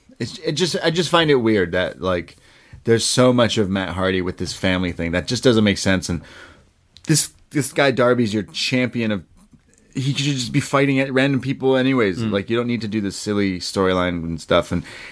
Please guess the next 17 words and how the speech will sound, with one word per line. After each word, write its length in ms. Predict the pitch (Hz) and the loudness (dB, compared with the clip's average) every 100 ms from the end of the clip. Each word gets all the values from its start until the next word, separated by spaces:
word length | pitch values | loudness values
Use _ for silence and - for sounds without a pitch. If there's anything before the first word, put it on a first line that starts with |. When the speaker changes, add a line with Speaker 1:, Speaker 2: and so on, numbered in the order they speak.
| - - | -20 -16
Speaker 1:
it 140 | - 143 | -4 -2
was, 200 | 143 123 | 0 0
like, 180 | 139 143 | 0 2
a 100 | 131 | 0
weird 400 | 113 135 143 127 | 0 0 2 2
way 240 | 127 127 | 2 2
to 100 | 127 | 0
continue 460 | 123 113 - 123 123 | -2 -6 -4 -2 0
the 120 | 104 | -2
Sting 500 | - - 123 120 117 | -4 -2 0 0 -2
Archer 340 | 92 110 123 110 | -2 -2 -2 -2
thing 260 | 120 117 | -2 -2
for 140 | - 104 | -2 0
no 260 | 107 110 | 2 2
apparent 420 | 104 104 104 98 | 0 -2 -2 -2
reason. 280 | 95 98 92 | -2 -2 -2
Like, 240 | 101 98 | -4 -4